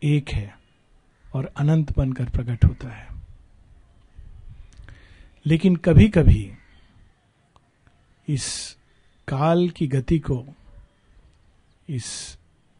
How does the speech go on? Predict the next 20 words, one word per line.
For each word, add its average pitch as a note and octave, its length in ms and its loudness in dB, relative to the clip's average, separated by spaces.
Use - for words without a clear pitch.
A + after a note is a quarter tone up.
जगत C3+ 360 0
की D#3 120 -2
धारा B2 360 2
को A#2 320 -6
एक D#3 360 0
विशेष G3+ 560 2
दिशा E3 380 0
देने D3 300 0
के C#3 140 -4
लिए, A#2 400 -8
फिर G3+ 140 6
से A3 160 2
उसको G3 320 4
अपने F#3 260 0
निर्दिष्ट E3 580 2
की F3+ 140 2
ओर E3+ 140 6
मोड़ने D3+ 400 2
के C#3+ 120 -4
लिए, C3 420 -2